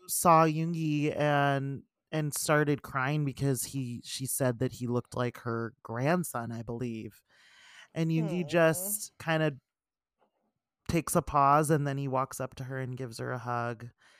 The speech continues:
Speaker 1: and tells her everything's gonna be okay and just st-, stays with her. And all, you know, there's a couple of other members there with him that just kinda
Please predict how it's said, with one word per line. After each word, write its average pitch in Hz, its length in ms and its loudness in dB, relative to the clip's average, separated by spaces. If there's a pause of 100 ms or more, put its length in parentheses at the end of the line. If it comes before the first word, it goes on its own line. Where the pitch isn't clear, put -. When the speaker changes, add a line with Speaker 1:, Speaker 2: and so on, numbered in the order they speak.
(220)
Speaker 1:
and 127 140 -6
tells 131 240 -2
her 131 100 0
everything's 123 480 -4
gonna 127 200 -6
be 120 180 -8
okay 117 760 -8 (360)
and 131 140 -4
just 127 300 -6
st-, - 220 -10
stays 127 420 -4
with 131 140 -4
her. 135 280 0
And 131 160 0
all, 131 260 2
you 139 160 0
know, 131 140 0
there's 127 320 -2
a 127 60 -10
couple 135 260 -2
of 120 80 -2
other 123 200 -2
members 123 380 -4
there 127 160 -2
with 123 200 -4
him 123 160 -6
that 117 160 -8
just - 180 -10
kinda 120 320 -6